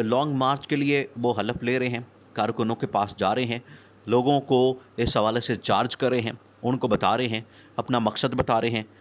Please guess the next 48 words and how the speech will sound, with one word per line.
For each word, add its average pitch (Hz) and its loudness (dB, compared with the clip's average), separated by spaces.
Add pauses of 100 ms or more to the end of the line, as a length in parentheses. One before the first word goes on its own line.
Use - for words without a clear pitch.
(180)
और 139 4
हकीकी 127 -2
आज़ादी 110 2
को 120 0 (260)
जिहाद 110 0
का 120 0
नाम 85 -4
दे 101 -2
रहे 101 -4
हैं। 95 -8 (400)
अब 131 0
ये 165 2
इमरान 156 0
खान 151 -2
बड़ा 143 0
क्लियरली 139 0 (280)
और 120 -4
बड़ा 131 2
कैटेगोरिकली 135 0
लेकर 110 0
चल 98 -4
रहे 117 -2
हैं 110 -6 (320)
और - -4
इस 123 0
मामले 139 0
में 143 0
इमरान 131 2
खान 127 0
ने 131 -2
कहा 127 -2
है 127 0
कि 123 -6
मैं 123 -2 (120)
इस - 0
हुकूमत 123 -2
को 117 0
किसी, 143 -2 (760)
किसी 185 2
तरीके 135 0
से 113 0
भी 101 -2
नया 120 0
आर्मी 120 0
चीफ 120 -6
लगाने 98 0
नहीं 110 -4
दूंगा। 113 0